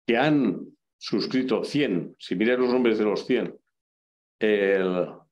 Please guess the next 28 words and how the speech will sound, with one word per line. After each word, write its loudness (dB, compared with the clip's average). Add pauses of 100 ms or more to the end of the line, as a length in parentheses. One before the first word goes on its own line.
(580)
la 0
propuesta 0
de 2
paremos 0
y 0
reflexionemos -2 (320)
seis -2
meses -2 (100)
o -10
seis 0
años, -2 (960)
esto 0
solamente 2
tiene 2
una 4
interpretación, -2 (720)
tiene 2
una 4
lectura, 0
si -8
habléis 0
con 0
ellos, 0
y -4
muchos 0
lo 0
habréis 0
hecho, -8